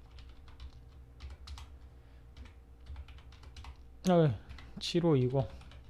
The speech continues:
그냥 반등이 한 구만 원 선, 구만 원 선까지 딱 올라가고 난 다음에 구만 팔백 원 요 자리 딱 올라가고 지금 빠졌죠.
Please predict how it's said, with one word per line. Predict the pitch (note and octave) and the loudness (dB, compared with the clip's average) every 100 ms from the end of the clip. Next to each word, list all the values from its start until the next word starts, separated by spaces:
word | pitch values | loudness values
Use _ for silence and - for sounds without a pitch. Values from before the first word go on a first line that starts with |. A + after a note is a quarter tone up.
| - - - - - - - - - - - - - C3+ A#2+ A#2 - - | -16 -14 -12 -10 -12 -14 -20 -18 -18 -18 -18 -18 -12 -8 -8 -10 -14 6
그냥 | G3 G3+ F3 | 10 10 10
반등이 | D#3 F#3+ G#3 A3 G3+ | 10 12 10 8 8
한 | F3+ E3+ | 8 4
구만 | - F3+ G#3+ G#3+ | 4 8 10 10
원 | F3 | 10
선, | C#3+ F3+ G3 G3+ - | 6 4 4 0 0
구만 | G3 A3+ A3 | 6 10 10
원 | G3+ | 8
선까지 | F3 F3+ F3 F#3 F3 | 8 6 8 6 6
딱 | F3+ | 4
올라가고 | G#3 A3 F#3+ F#3 | 8 10 12 10
난 | D#3 D#3 | 8 6
다음에 | D#3+ D#3 | 6 4
구만 | C#3 F3+ G3+ G3 F3+ - - - | 4 6 8 6 4 -4 -20 -8
팔백 | - G3 F#3+ | 2 4 6
원 | E3+ | 6
요 | D#3+ | 6
자리 | F#3+ F#3 | 6 4
딱 | E3+ | 4
올라가고 | F#3+ F#3+ E3 | 6 8 8
지금 | D#3 D#3 | 6 4
빠졌죠. | F#3+ G#3 G3+ B2+ - | 6 6 4 0 0